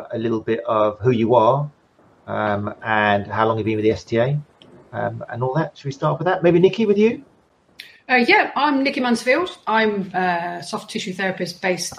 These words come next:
Speaker 2: in Saint Ives in Cambridgeshire. I've been with the S T A, ooh, two months now. I know. Um, I'm also a member of the I S R M. I've been a member with them since I qualified, 'cause that's who I qualified with.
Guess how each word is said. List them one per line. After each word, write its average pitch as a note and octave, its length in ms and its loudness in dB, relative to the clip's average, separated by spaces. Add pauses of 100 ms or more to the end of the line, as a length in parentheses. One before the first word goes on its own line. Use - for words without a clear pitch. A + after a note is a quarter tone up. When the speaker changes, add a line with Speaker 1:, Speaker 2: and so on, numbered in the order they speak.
Speaker 2:
in F3 260 -2
Saint G3+ 260 -2
Ives G#3 420 2
in F#3+ 300 -2
Cambridgeshire. G#3 720 2 (1000)
I've A3+ 380 6
been A3+ 140 6
with G#3 100 4
the G#3 80 6
S G#3 180 -4
T G#3 160 0
A, G3 560 -2
ooh, A3 680 0 (1900)
two E4 180 4
months C4+ 280 2
now. C4+ 320 2 (1600)
I E3+ 120 -6
know. F3 340 -4 (180)
Um, F3+ 600 2
I'm A3 240 4
also C#4+ 220 4
a - 20 6
member A3+ 220 6
of G3+ 40 -6
the G#3 100 2
I G3 160 4
S F#3+ 120 -4
R F#3 160 0
M. G3+ 240 -4
I've G3 60 -14
been G3 200 -2
a F#3+ 60 -2
member F#3 240 2
with F#3 140 2
them F3+ 180 2
since E3+ 240 -6
I E3+ 140 -6
qualified, E3 560 -4
'cause D#3+ 100 -10
that's E3+ 180 -6
who E3+ 120 -4
I D#3+ 80 -6
qualified D3+ 560 -4
with. F3+ 320 -4